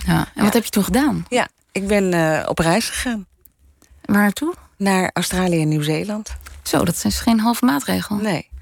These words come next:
Speaker 1: En echt met, met het idee
Speaker 2: Nou, ik heb eerst best lang thuis gezeten. En toen ik wat was opge-, opgeknapt, heb ik dat gedaan.
Speaker 1: In je eentje?
Speaker 2: Ja.
Speaker 1: Met de auto?
Speaker 2: Ja.
Speaker 1: En hoe was dat?
Speaker 2: Geweldig.
Speaker 1: Ja?
Speaker 2: Ja.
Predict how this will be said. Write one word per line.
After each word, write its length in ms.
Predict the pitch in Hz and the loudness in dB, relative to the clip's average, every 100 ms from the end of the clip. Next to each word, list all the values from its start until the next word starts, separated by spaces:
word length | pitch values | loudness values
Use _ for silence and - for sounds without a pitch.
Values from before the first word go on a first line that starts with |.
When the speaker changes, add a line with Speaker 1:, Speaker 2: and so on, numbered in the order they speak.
| - - - - | -20 -20 -16 0
Speaker 1:
En 220 | 226 - | 2 4
echt 220 | 269 - | 2 2
met, 180 | 262 - | 0 0
met 180 | 233 226 | -2 -2
het 120 | 220 | -2
idee 180 | 214 233 | 2 2
Speaker 2:
Nou, 80 | 233 | 4
ik 60 | |
heb 100 | 233 | 2
eerst 460 | - 254 285 - 226 | 2 2 2 -2 0
best 260 | 285 311 269 | 0 2 2
lang 220 | 262 233 | 2 2
thuis 300 | 240 262 - | 2 2 0
gezeten. 600 | 175 170 160 165 - 294 - - _ | -2 0 2 0 -6 -10 -14 -20 _
En 180 | 214 202 | -6 -6
toen 180 | - 208 | -2 -2
ik 140 | 196 | -2
wat 180 | 196 196 | -4 -4
was 180 | 190 - | -4 -6
opge-, 300 | 131 - - _ | -6 -8 -12 _
opgeknapt, 600 | - - - - 214 - | -2 -2 -4 -2 -4 -2
heb 120 | 196 | -8
ik 80 | 180 | -6
dat 200 | 165 156 | -4 -6
gedaan. 380 | - - 170 170 _ _ _ _ _ - - _ _ _ | -8 -8 -8 -8 _ _ _ _ _ -20 -20 _ _ _
Speaker 1:
In 100 | - | 2
je 80 | 240 | 4
eentje? 340 | 175 175 - 180 | 4 0 -2 -8
Speaker 2:
Ja. 160 | - - _ - - _ _ - | -6 -6 _ -20 -20 _ _ -2
Speaker 1:
Met 140 | 226 | 0
de 60 | - | 2
auto? 420 | 190 185 175 190 - - | 2 2 -2 -4 -6 -2
Speaker 2:
Ja. 140 | 269 - - - - - - | -2 -2 -20 -18 -18 -18 -2
Speaker 1:
En 300 | 226 220 - _ | 2 2 0 _
hoe 200 | 202 226 | -2 2
was 200 | 320 - | 0 0
dat? 280 | 170 - - | -4 -4 -6
Speaker 2:
Geweldig. 840 | - 190 208 240 247 151 - 190 | 0 2 4 4 2 0 -2 2
Speaker 1:
Ja? 240 | 247 320 - | 2 0 -2
Speaker 2:
Ja. 340 | 240 277 131 | 0 2 0